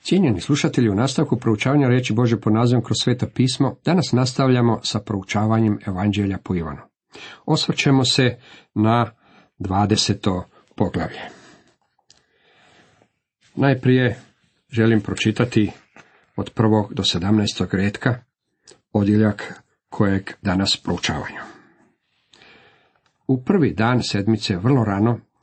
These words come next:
kad je još bila tama, dođe na grob Marija iz Magdale i opazi kamen dignut s groba.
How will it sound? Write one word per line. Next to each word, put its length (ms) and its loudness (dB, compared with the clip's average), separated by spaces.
kad 180 -6
je 80 2
još 240 2
bila 240 0
tama, 480 0
dođe 340 2
na 160 -6
grob 360 0
Marija 520 2
iz 200 -4
Magdale 440 0
i 140 -4
opazi 340 -4
kamen 480 0
dignut 400 -4
s 120 -16
groba. 260 -8